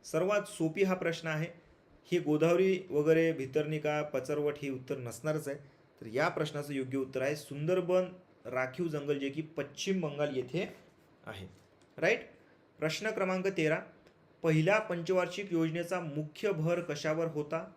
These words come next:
संरक्षण उपकरणांचा विकास, उच्च शिक्षण संस्थेची स्थापना,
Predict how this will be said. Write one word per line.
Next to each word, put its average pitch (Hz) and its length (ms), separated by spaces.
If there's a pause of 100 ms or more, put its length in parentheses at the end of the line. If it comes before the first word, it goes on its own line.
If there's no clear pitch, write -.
(680)
संरक्षण 196 600 (140)
उपकरणांचा 180 720
विकास, 180 600 (1040)
उच्च 175 320
शिक्षण 196 360
संस्थेची 190 680
स्थापना, 175 560